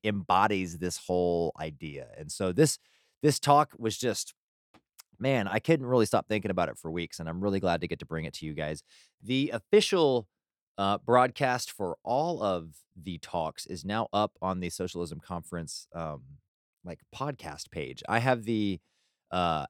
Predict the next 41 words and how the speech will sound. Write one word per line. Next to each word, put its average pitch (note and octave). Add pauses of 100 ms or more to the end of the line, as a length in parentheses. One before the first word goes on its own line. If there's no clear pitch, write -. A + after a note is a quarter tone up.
Apple B2
Podcast B2
page A2+
provided G2+
below G2+
in F#2+
the F2+
show G2+
notes. G2
There, E2+
I'm E2
sure G#2
they're F2+
on F2
other F2
platforms F2
as E2
well. F2+
I F2
encourage F2
you F2
to F2
go F2
listen F#2+ (360)
to -
any A2
of G#2+
those G2+
other G#2
talks G#2
if A2
you're -
interested. G2
There F#2
was E2+
a D#2 (100)
bunch B2
of G#2+
talks G#2
about E2+
a D#2